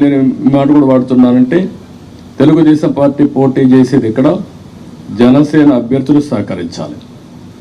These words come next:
జనసేన పోటీ చేసేది ఇక్కడ, తెలుగుదేశం పార్టీ అభ్యర్థులు సహకరించాలి. ఇద్దరు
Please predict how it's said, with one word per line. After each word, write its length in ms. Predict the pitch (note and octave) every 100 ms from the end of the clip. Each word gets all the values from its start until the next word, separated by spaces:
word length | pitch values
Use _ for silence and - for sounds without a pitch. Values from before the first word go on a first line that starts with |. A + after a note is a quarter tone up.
| - - - G2 G2
జనసేన 540 | C#3 E3+ F3 F#3+ F#3 F#3+ F3
పోటీ 280 | E3+ E3 D#3+
చేసేది 340 | D3+ D3+ D3+ B2+
ఇక్కడ, 180 | B2+ D3 E3+ - - - -
తెలుగుదేశం 580 | C#3 D3+ D#3+ E3 E3 E3 C#3
పార్టీ 260 | C#3 C3 C#3
అభ్యర్థులు 420 | A#2 A#2+ C3+ D3 D#3
సహకరించాలి. 680 | A#2 G#2 - F2+ - D#2+ - - - - - - - - - A2+
ఇద్దరు 380 | D3 D3 G#3 G#3